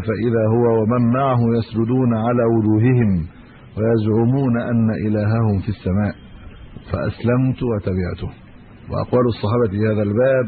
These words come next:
وتفاسيرهم أكثر من أن تخط-، من تحصر، فيما ذكرنا كفاية، والله أعلم. هل يصح الاعتمار على النبي صلى الله عليه وسلم؟ الاعتمار على النبي صلى الله عليه وسلم بدعة.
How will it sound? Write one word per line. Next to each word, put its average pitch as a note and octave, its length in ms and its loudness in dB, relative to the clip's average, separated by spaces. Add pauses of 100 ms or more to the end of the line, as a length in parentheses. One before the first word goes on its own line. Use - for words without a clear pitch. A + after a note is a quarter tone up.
(140)
وتفاسيرهم G#2+ 1600 0 (680)
أكثر C3 360 -4
من A2 280 0
أن A#2 140 0
تخط-، - 300 -6
من G#2 100 0
تحصر، A#2 400 -4 (420)
فيما A2+ 180 2 (100)
ذكرنا A2 400 0
كفاية، G2+ 540 -2
والله F#2+ 240 -2 (120)
أعلم. F2 360 -12 (1300)
هل C3+ 180 2
يصح C3+ 320 -4
الاعتمار B2+ 580 0
على A#2+ 140 -2
النبي B2 320 0
صلى - 20 -8
الله - 80 -8
عليه C#3 120 -2
وسلم؟ C#3 120 -2
الاعتمار B2 320 -2
على C3 60 0
النبي C3 300 0
صلى G#2 60 -6
الله B2+ 120 -4
عليه C3+ 100 0
وسلم C#3+ 120 0
بدعة. F#2 240 -2